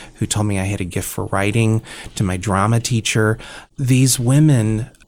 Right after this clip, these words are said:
all pushed me forward, uh, and encouraged me. Uh, and I've, I, I've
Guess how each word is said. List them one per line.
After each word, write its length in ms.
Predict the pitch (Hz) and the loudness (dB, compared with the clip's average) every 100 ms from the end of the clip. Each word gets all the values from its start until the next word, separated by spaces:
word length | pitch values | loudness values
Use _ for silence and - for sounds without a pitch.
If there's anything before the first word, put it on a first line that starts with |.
| - | -2
all 200 | 120 123 | 0 -2
pushed 500 | - 135 - - 131 | 0 0 0 -2 0
me 140 | 113 | -2
forward, 880 | - - 123 127 123 117 - - - - | -2 -2 0 0 -2 -6 -8 -10 -14 -6
uh, 380 | 123 117 110 110 | -2 -2 -2 -4
and 240 | - 117 110 | -2 -2 -2
encouraged 800 | 110 - - 131 131 117 - 110 | -4 -6 0 2 2 0 -4 -4
me. 340 | 95 92 90 - - - - | -4 -4 -6 -10 -18 -18 -14
Uh, 240 | - 113 113 | -6 -4 -2
and 160 | 117 | 2
I've, 480 | 135 147 139 - - _ - - - _ _ - - | 4 4 2 -2 -12 _ -18 -18 -20 _ _ -18 -6
I, 460 | - - 151 139 135 | -4 -2 2 2 2
I've 220 | 135 127 | 0 0